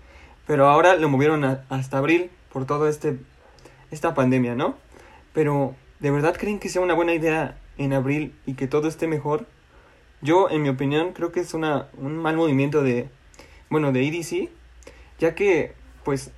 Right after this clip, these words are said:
al final de cuentas, no, en estos eventos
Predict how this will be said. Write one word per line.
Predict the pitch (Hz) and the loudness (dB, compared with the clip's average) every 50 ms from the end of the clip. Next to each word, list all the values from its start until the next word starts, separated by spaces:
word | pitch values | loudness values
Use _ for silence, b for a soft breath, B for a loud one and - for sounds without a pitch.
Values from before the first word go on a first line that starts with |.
| - - | -10 -8
al | 139 139 | -6 -6
final | 139 160 180 202 | -2 0 0 0
de | 214 208 - | 0 0 0
cuentas, | - 160 151 139 165 180 202 - - - - - | -2 -2 0 2 2 0 0 -2 -8 -18 -14 -6
no, | 156 165 170 - - - | -4 -4 -4 -4 -8 -8
en | - 147 160 175 | -6 -4 -4 -4
estos | 185 - 247 247 - | -2 -2 -4 -4 -2
eventos | 156 135 135 139 139 180 185 - - | 0 0 0 0 0 0 -2 -2 -4